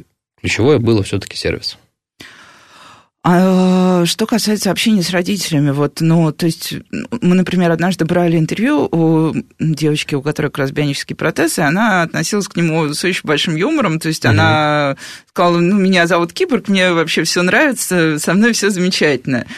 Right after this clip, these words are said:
Speaker 2: При том, что у
Speaker 1: Да,
Speaker 2: родителей,
Speaker 1: да.
Speaker 2: естественно, было совершенно другое отношение, подход, ну, потому что, опять же, это детская травма, это понимание того, что у твоего ребёнка могут быть определённые затруднения в жизни. А,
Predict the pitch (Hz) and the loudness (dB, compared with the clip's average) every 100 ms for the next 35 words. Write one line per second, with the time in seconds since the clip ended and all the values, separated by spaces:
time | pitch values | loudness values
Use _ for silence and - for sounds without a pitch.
0 | - - - _ 165 165 190 - 180 165 | -18 -20 -20 _ -2 0 0 0 2 2
1 | 139 - 185 170 110 226 208 175 180 180 | 2 0 0 0 0 0 -2 0 0 0
2 | 170 190 165 160 165 190 156 160 151 - | -2 0 0 -2 0 2 2 0 -2 0
3 | 165 147 147 156 - - 170 160 180 156 | 0 0 -2 -2 -2 -2 -2 -4 -2 -2
4 | - 143 220 190 143 - 160 156 - 139 | -2 -2 -2 -2 -4 -4 -4 -4 -4 -2
5 | 180 247 196 143 160 156 156 147 135 - | 0 2 0 0 -4 -4 -2 -2 -2 -2
6 | 131 139 - 135 131 139 139 131 156 151 | -2 -2 -4 -6 -6 -6 -6 -2 -2 -2
7 | 160 139 131 143 139 120 151 135 - 156 | 0 0 0 0 -2 -4 -4 -6 -8 -4
8 | 156 143 131 147 - 156 151 143 127 123 | 0 0 0 -2 -2 -2 0 0 0 -2
9 | 196 254 226 180 156 147 - - - - | -2 2 2 2 2 0 -4 -12 -18 -20
10 | - - 170 165 151 | -10 -2 2 4 2